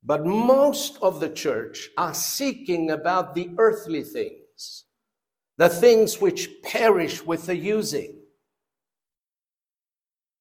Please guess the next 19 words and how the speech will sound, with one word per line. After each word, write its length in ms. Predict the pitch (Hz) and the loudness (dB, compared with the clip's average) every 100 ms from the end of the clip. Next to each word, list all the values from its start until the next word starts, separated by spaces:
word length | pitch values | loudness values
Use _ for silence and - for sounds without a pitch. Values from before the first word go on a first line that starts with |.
| _ - | _ -14
and 160 | 117 120 | -8 -4
don't 240 | 160 165 | -4 -4
seem 400 | - 175 170 143 | -6 -4 -4 -4
to 100 | 151 | -10
care 640 | - 185 180 127 - - _ _ _ _ _ _ - | -10 -10 -8 -10 -14 -20 _ _ _ _ _ _ -10
that 180 | 127 131 | -4 -4
our 200 | 127 131 | -4 -6
neighbors 920 | 135 165 170 98 98 - - - _ _ _ - | -6 -4 -6 -8 -12 -14 -18 -20 _ _ _ -12
are 120 | 113 | -10
unsaved, 920 | 107 104 - - 101 87 82 _ _ _ _ _ _ _ _ - | -8 -10 -12 -12 -12 -14 -20 _ _ _ _ _ _ _ _ -8
that 180 | 110 110 | -6 -2
they 200 | 135 135 | -2 0
are 120 | 117 | -4
going 420 | 107 143 139 120 | -2 -2 -2 -6
straight 540 | 107 - - 160 - - | -12 -14 -12 -12 -12 -14
to 100 | 120 | -16
hell. 320 | 110 90 _ _ _ _ _ _ _ _ _ _ _ _ _ _ _ _ _ _ _ _ - | -16 -18 _ _ _ _ _ _ _ _ _ _ _ _ _ _ _ _ _ _ _ _ -10
That's 240 | 175 180 | -10 -8
self-centeredness. 1040 | - 180 160 - 139 110 101 87 87 - | -10 -8 -10 -10 -10 -10 -12 -16 -20 -20